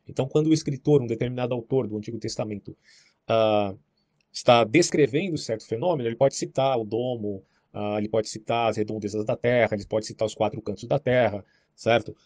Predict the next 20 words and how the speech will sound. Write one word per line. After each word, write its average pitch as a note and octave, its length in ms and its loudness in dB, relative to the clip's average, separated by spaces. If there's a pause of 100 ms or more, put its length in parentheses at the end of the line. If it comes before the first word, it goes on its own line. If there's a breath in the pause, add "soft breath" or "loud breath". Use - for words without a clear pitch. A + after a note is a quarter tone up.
(140)
Então, E3+ 200 0
não C#3+ 160 2
é E3 80 4
uma, C3+ 360 0
um A#2 80 -6
compêndio B2+ 600 0
científico A#2+ 680 -8
onde A#2+ 80 -4
ele A#2 80 -2
está A#2 180 -2
tentando A#2 380 -6
provar A#2 400 4
que A#2 100 0
a - 40 4
Terra A2+ 240 0
é - 20 -12
plana, B2+ 240 -2
como C3 200 -4
fazem A2+ 440 0 (280 soft breath)
aqui A2 400 -6